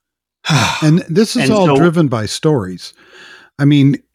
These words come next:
Speaker 2: you know, if somebody, I mean, I, I got into this whole anti-euthanasia movement because I had a friend commit suicide under the influence of Hemlock Society.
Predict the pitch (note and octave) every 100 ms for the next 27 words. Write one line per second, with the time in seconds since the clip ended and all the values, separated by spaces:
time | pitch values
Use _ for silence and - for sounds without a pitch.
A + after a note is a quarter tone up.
0 | _ - E3 - D3+ D3 A#2 C#3+ C3+ -
1 | F3+ F#3+ F3+ E3+ B2 C#3 D3 C#3+ D3 E3
2 | C3+ E3+ G3+ F#3 E3+ D3 C3+ B2+ - -
3 | D3+ D3 C3+ B2+ C3+ C#3+ D3 C3 B2 C3
4 | C3+ E3+ D3+ B2 A#2 C3 C3 C3 C3 B2+
5 | C3+ A#2+ - C#3 B2 B2+ B2+ - D#3 D#3+
6 | - C3+ B2 A#2+ A#2+ B2 B2+ - B2+ A2
7 | A#2 E3 D#3 B2+ - A2+ A#2 G#2 F#2+ F#2